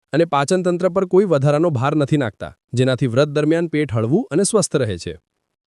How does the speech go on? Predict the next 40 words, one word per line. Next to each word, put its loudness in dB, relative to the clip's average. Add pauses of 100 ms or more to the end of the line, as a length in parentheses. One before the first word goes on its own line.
(180)
માતા 4
બ્રહ્મચારિણીની 2
પૂજા 0
આપણને 0
શીખવે 0
છે 0
કે -4
કઠોર 0
પરિશ્રમ -2
અને -2
તપસ્યાનું -2
ફળ 0
હંમેશા 0
મીઠું 4
હોય 0
છે. -8 (500)
આ 0
જ -2
ભાવના 2
સાથે 0
જ્યારે 0
આપણે -4
તેમને 0 (320)
ખાંડનો 0
ભોગ 2
અર્પણ 0
કરીએ 0
છીએ 0 (320)
અને 4
તેને 0
પ્રસાદ -2
તરીકે 0
ગ્રહણ 0
કરીએ -2
છીએ, -2 (180)
ત્યારે 0
આપણું -2
જીવન 0
પણ 0
મધુરતા 2